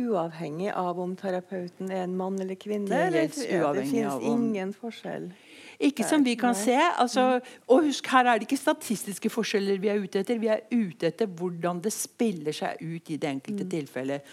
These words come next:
Speaker 2: Og vi kan se at her er terapeutene på utrygg grunn, fordi at halvparten av de som går i denne form for terapi, de slutter i løpet av de tre første timene, fordi de ikke synes de blir nok ivaretatt, og synes de blir for mye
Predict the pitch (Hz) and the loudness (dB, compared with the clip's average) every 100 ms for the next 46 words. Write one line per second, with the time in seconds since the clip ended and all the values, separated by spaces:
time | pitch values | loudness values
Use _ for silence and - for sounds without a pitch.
0 | - - 185 180 - 190 180 - - 254 | -18 -4 -2 -2 -2 -4 -4 -2 2 2
1 | 320 - - - 156 185 208 190 - 156 | 2 -2 -10 -4 -4 -2 0 0 0 -4
2 | 180 247 285 320 349 349 262 202 185 190 | 2 0 2 2 2 4 2 0 -4 -4
3 | 202 185 - 170 - 147 147 139 143 139 | -2 -2 -2 -8 -8 -8 -6 -4 -4 -4
4 | 135 - 170 139 139 139 143 - - - | -6 -8 -6 -6 -2 -2 -2 -12 -20 -20
5 | - - 196 147 - - - 220 262 170 | -14 0 2 2 -2 -10 -4 -2 -2 -4
6 | - 165 143 147 247 208 160 151 143 143 | -10 -8 -4 -2 -2 -2 -4 -8 -8 -8
7 | 135 143 139 143 135 147 156 - 175 - | -10 -10 -10 -10 -10 -8 -8 -6 -8 -8
8 | 135 139 143 139 - 127 139 143 135 120 | -6 -4 -4 -6 -8 -10 -8 -8 -6 -6
9 | 117 - 123 139 - 139 202 - - - | -8 -12 -12 -10 -8 -8 -8 -10 -10 -6
10 | 170 160 156 151 165 151 147 143 143 156 | -4 -2 -4 -6 -8 -6 -6 -6 -4 -4
11 | 160 156 196 - _ _ - - - _ | -6 -4 -4 -4 _ _ -16 -16 -18 _
12 | _ _ _ - 220 202 151 - 139 - | _ _ _ -8 -2 0 0 -2 -8 -10
13 | - 156 170 - 165 156 165 165 160 151 | -12 -8 -8 -6 -6 -6 -6 -6 -4 -6
14 | 147 143 156 247 | -6 -8 -6 -4